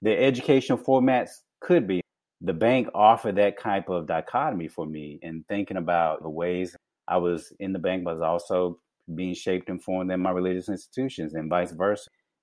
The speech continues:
Being that in-betweener or being that liminal space allowed me to continue to leverage my creative ability to see artistically possibilities and to imagine possibilities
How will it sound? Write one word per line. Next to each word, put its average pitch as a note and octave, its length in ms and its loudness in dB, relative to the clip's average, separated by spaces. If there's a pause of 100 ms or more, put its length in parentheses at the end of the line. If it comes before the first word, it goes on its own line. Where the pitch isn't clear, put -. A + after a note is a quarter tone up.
Being A2+ 240 4
that G#2+ 200 2
in-betweener G#2+ 800 -2
or D#2+ 240 -2
being G2+ 240 0
that E2+ 140 0
liminal F#2+ 360 -2
space G#2 500 -2 (500)
allowed F#2 360 4
me G2+ 120 2
to F#2+ 80 0
continue G2 500 -2
to G2 120 -4
leverage F2+ 480 -2
my F2 440 -2
creative F#2 680 0 (160)
ability D#2 640 -6
to D#2+ 100 -8
see F#2 560 -2 (500)
artistically F2+ 960 2 (280)
possibilities G2+ 800 2
and F#2+ 180 -8
to G#2+ 100 -4
imagine B2 540 4
possibilities D#2 840 -4